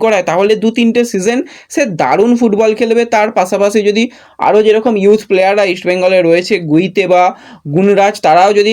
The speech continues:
আস্তে আস্তে ঠিকঠাক ফিট হয়ে যায়, তাহলে কিন্তু মাঝ মাঠের সমস্যাটা ইস্টবেঙ্গলের অনেক বছর যেটা হয়ে আসছে, সেই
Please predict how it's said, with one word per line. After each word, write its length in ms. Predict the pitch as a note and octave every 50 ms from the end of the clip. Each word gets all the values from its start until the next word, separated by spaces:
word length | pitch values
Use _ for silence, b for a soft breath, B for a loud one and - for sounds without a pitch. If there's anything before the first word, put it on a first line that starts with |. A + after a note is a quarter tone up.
| A3 -
আস্তে 180 | E3+ F#3 - - G3+ G3+
আস্তে 200 | G3+ - A3 A3 A#3 B3+ A#3+ - -
ঠিকঠাক 320 | G3+ F#3 - - A3 G3+ G3+ -
ফিট 160 | - A3 G#3 - -
হয়ে 160 | G3 F3+ G3+ G#3
যায়, 140 | A#3 A3+ G#3 -
তাহলে 220 | F3 F3+ G3 G3+ G#3 A#3
কিন্তু 260 | A#3 A#3 A#3 A#3+ C#4 G4 C#4+ B B B B B B E3+
মাঝ 140 | F3+ G#3+ A#3 C4
মাঠের 240 | B3+ B3+ A#3 C4 C4+ - -
সমস্যাটা 460 | G3 F#3+ G#3 A3 - - A#3+ B3 B3 A3+ G#3+
ইস্টবেঙ্গলের 540 | G3+ - F#3+ G3 G#3 G3+ G#3+ A3 A#3+ C4+ F#4 - - - E3+
অনেক 160 | G3 A3+ A#3 A3 G3 E3 F3
বছর 300 | F3+ F#3 F#3 - C4 B3+ B3 A3+ G#3
যেটা 240 | A3 G#3+ G#3+ G#3+ G#3+ A3+ A#3 B B B B B B B
হয়ে 140 | F#3 G3+ A3
আসছে, 160 | A#3+ A#3 - B3+ B3
সেই 120 | C4+ B3